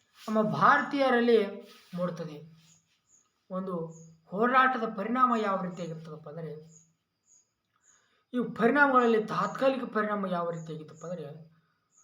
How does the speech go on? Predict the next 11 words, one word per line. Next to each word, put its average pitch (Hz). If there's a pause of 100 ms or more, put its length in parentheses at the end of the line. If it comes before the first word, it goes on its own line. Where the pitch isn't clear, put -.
(280)
ಹಲವಾರು 302
ಹೋರಾಟಗಾರರು 302
ಕೆಲಸ 285 (140)
ಕಳೆದುಕೊಳ್ತಾರೆ, 285 (2250)
ಜೈಲಿಗೆ 294
ಹೋದರು, 269 (1120)
ಕೆಲವು 269
ಶಾಲಾ 285
ಕಾಲೇಜುಗಳನ್ನು 285
ತಾತ್ಕಾಲಿಕವಾಗಿ 262
ಮುಚ್ಚಲಾಗ್ತದೆ, 254